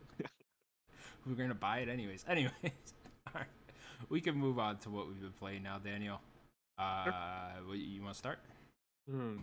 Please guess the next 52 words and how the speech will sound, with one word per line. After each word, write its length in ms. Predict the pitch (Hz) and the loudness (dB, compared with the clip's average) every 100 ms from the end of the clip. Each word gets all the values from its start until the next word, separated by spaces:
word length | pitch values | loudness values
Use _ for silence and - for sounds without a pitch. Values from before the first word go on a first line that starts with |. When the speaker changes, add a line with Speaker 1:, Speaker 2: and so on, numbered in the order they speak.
| - | 2
Speaker 2:
I, 180 | 131 127 | 4 6
I 40 | |
can 220 | 139 - 208 | 6 6 6
if 80 | |
you 80 | 165 | 4
want. 180 | 147 208 - _ | 2 0 -8 _
Speaker 1:
Sure, 260 | - 92 117 - | -8 -4 -6 -8
go 80 | 92 | -8
ahead. 180 | 101 104 - | -6 -8 2
Speaker 2:
Uh, 380 | 127 131 131 127 - _ | 6 8 6 2 -6 _
I 60 | 139 | 4
played 220 | - 185 | 8 10
a 40 | |
little 340 | 143 139 151 143 | 10 12 12 12
bit 140 | 147 | 8
more 140 | 147 | 6
Halo. 480 | 147 156 156 156 165 156 _ | 2 0 0 -2 -4 -8 _
Um, 560 | 117 113 110 107 107 101 - | -6 -4 -2 -4 -4 -6 -2
Speaker 1:
I 100 | - | 0
can 100 | 110 | 0
talk 200 | - 80 | -4 -8
about 100 | - | 4
Speaker 2:
not 120 | 147 156 | 6 8
Speaker 1:
this. 80 | |
Speaker 2:
a 40 | 202 | 10
Speaker 1:
I've 40 | |
been, 60 | 156 | 10
Speaker 2:
lot. 340 | 117 101 - - | 10 8 0 -8
Speaker 1:
I've 80 | 98 | -6
been 80 | 117 | -6
playing 240 | - 87 82 | -6 -6 0
a 40 | |
Speaker 2:
Um, 60 | 85 | 2
Speaker 1:
lot 200 | 90 110 | 4 4
of 60 | |
Halo. 320 | - 82 82 - - - - _ _ _ | 2 -4 -4 -8 -12 -20 -20 _ _ _
Speaker 2:
Yeah, 340 | 131 113 101 101 | 4 6 4 2
maybe 240 | 127 143 | 2 4
we 60 | 147 | 2
should 140 | - | 0
start 180 | - 131 | 2 2
with 100 | 107 | 2
you, 80 | 107 | -4
'cause 140 | - | -4
I 120 | 131 147 | 4 6
have 220 | 143 135 | 6 4
not 140 | 143 | 4
Speaker 1:
Sure. 80 | - | 6
Speaker 2:
played 140 | 170 151 | 8 6
a 40 | |
ton. 580 | - - 147 113 101 98 | 4 4 6 6 2 0
I, 220 | 104 98 | 0 0